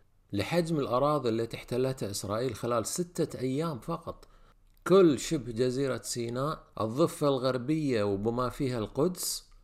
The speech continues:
الجولان السوري، وجزء من الأراضي الأردنية. خصوصا أن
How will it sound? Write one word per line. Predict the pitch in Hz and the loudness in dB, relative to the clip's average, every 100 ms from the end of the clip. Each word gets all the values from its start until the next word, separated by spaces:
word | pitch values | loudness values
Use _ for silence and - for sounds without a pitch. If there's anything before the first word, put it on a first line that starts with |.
| _ - - - - | _ -20 -20 -14 -4
الجولان | 107 110 131 135 139 151 156 | -2 2 4 6 6 4 2
السوري، | 117 - 147 156 170 202 214 - - - | -2 -2 2 2 2 0 -4 -10 -20 0
وجزء | 110 127 151 120 | 2 4 2 2
من | 127 | 0
الأراضي | 127 107 117 120 117 113 113 113 104 | 0 2 2 2 2 0 0 -2 -4
الأردنية. | 98 101 95 90 85 76 82 - - _ - _ - - - - | -2 -2 -2 -2 -4 -6 -12 -20 -20 _ -20 _ -20 -20 -20 -6
خصوصا | - 139 190 180 175 | -2 2 2 2 2
أن | 160 147 139 131 | 2 0 0 -4